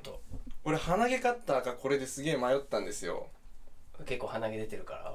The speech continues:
Speaker 1: 俺。
Speaker 2: いやいや、まあまあ、それもあるけど。
Speaker 1: 結構鼻毛出てるよって俺言われるんですよ。
Speaker 2: <laughs> 俺、あとそれを気にするじゃん、すごく。
Speaker 1: うん、俺はもうそれを気にする。
Speaker 2: <laughs>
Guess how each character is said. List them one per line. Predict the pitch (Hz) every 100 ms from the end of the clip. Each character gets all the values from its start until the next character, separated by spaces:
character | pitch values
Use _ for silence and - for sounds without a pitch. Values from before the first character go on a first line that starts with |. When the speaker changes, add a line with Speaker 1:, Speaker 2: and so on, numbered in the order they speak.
| -
Speaker 1:
俺。 | 160
Speaker 2:
い |
や | 185
い |
や、 | 170
ま | 160 160
あ | 156
ま | 151
あ、 | 143
そ | 156
れ | 165
も | 165
あ | 170
る | - - -
け | 104
ど。 | 113 107
Speaker 1:
結 | 110
構 | 90 - 113
鼻 | 135 160
毛 | 160
出 | 147 160
て | 110
る | 107
よ |
っ | 98
て | -
俺 | 98
言 | 98
わ | 107
れ | 117
る | 117
ん | 113
で |
す | 110
よ。 | - - 233
Speaker 2:
<laughs> | - 214
俺、 | 180
あ | 180 180
と | 180 -
そ | - 180
れ | 208
を | 208 -
気 | 170
に | 202
す | 202 208
る |
じ | 156
ゃ |
ん、 | 123
す | -
ご | 131
く。 | - 98 90 -
Speaker 1:
う | 127
ん、 | 127
俺 | 127 143
は | 147 143
も | 147 135
う | 123
そ | -
れ | 135
を |
気 | 131
に | - 135
す | -
る。 | -
Speaker 2:
<laughs> | 480 440 508